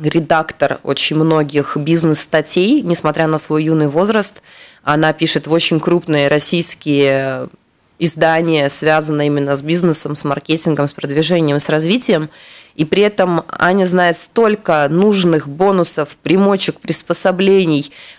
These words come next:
как записать текст, потом его расшифровать, чтобы это всё через диктофон было набрано,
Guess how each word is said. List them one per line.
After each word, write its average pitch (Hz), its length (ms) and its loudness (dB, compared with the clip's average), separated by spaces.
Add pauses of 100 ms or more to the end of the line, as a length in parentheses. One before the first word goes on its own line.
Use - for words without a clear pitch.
как 185 220 -2
записать 196 560 0
текст, 196 300 0
потом 190 300 0
его 185 120 2
расшифровать, 190 680 0
чтобы 180 320 0
это 175 140 -2
всё 185 200 0
через 180 300 -2
диктофон 180 560 0
было 175 220 2
набрано, 147 560 0